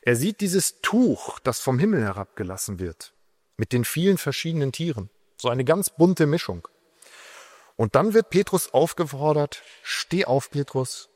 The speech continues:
schlachte und iss." Und da wissen wir, da wehrt sich der Petrus vehement und er sagt, "Oh nein, Herr,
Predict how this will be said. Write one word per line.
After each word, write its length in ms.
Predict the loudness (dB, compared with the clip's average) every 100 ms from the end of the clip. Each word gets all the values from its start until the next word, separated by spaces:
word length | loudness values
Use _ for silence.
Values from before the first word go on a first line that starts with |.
| _ _ -12
schlachte 840 | -8 -6 -4 -4 -6 -4 -4 -4 _ _ -6
und 340 | -2 -2 -4 _ -8
iss." 360 | -8 -8 -12 _ _ _ _ _ _ _ _ _ _ _ _ _ _ _ _ _ _ _ _ _ -6
Und 220 | -2 2
da 180 | 2 4
wissen 260 | 0 2
wir, 280 | 4 4 2
da 560 | 2 2 4 2 0 2
wehrt 220 | 2 2
sich 200 | -4 0
der 120 | 0
Petrus 680 | 0 -4 -2 -4 -2 -6 -10 -10
vehement 800 | -4 2 2 4 2 2 0 -2
und 120 | -2
er 100 | -2
sagt, 340 | -2 -4 -6
"Oh 160 | -4 -2
nein, 340 | 0 0 0
Herr, 360 | -2 -4 -6